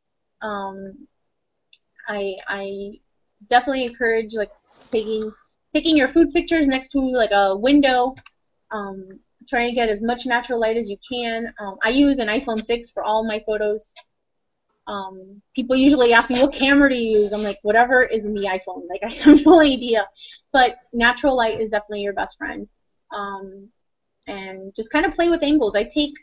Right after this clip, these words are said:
for every one picture that gets posted on Instagram, there's at least ten others that didn't make the cut. So I take t-, several pictures, so I have something to, I have a few to pick from.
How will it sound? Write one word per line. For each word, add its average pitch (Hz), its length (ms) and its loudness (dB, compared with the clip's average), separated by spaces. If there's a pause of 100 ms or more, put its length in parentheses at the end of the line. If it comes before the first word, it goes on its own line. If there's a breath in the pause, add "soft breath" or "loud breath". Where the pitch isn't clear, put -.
(420)
for - 180 -2
every 320 260 2
one 277 380 0
picture 302 280 -4
that 247 100 -2
gets 233 160 -8
posted 240 340 -2
on 226 140 -4
Instagram, 220 600 -6
there's 240 200 0
at 214 100 -6
least 226 220 -10
ten 226 160 -4
others 214 360 -2
that 196 180 -2
didn't 196 200 -8
make 185 180 -14
the - 120 -20
cut. 190 180 -8 (360)
So 233 100 -4
I 247 40 -2
take 294 320 -2
t-, 254 80 -10 (100)
several 277 280 0
pictures, 285 560 -4
so 233 80 -4
I 214 80 0
have 220 340 -2
something 220 240 -10
to, 196 320 -4 (400)
I 208 60 -6
have 202 260 -4 (320)
a 208 160 -4
few 269 140 4
to 233 100 2
pick 233 220 -8 (120)
from. 180 180 -10